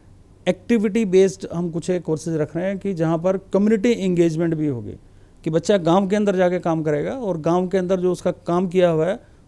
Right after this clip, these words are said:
उसके बेसिस पे उसका इवैल्यूएशन होगा। इसी तरह से इसमें, अ,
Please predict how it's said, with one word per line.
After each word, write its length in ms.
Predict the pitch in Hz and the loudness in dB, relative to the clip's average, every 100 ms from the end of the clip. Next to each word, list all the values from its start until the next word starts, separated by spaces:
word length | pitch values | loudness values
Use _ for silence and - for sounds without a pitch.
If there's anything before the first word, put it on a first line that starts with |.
| - | -6
उसके 240 | 190 - 202 | -6 0 2
बेसिस 360 | 185 185 175 | 2 -2 -4
पे 80 | 180 | -4
उसका 220 | 170 180 | -4 -4
इवैल्यूएशन 560 | 160 156 143 127 - 131 | -2 0 -2 -4 -6 -8
होगा। 280 | 110 - - - - - - - - | -8 -12 -18 -20 -20 -20 -20 -20 -6
इसी 200 | 190 - | -2 0
तरह 180 | 208 214 | 0 0
से 200 | 214 220 | 4 4
इसमें, 500 | 208 208 214 226 214 - - | 4 -2 -2 -2 -6 -10 -8
अ, 400 | 151 165 180 | -2 0 2